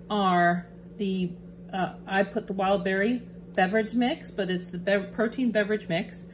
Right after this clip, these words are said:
You can also do this with mango. Um, active fiber. So this is the original, no flavor. It also comes in apple, apple or the tropical twist,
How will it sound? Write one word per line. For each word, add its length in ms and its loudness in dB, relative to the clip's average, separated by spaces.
You 120 -2
can 180 -2
also 240 0
do 140 2
this 200 0
with 200 -8
mango. 580 2
Um, 480 4
active 440 -2
fiber. 680 2
So 840 2
this 260 -2
is 140 -4
the 140 2
original, 640 2
no 260 2
flavor. 680 0
It 260 -2
also 300 -2
comes 280 0
in 140 0
apple, 540 -2
apple 500 -2
or 140 2
the 120 2
tropical 1080 0
twist, 540 -8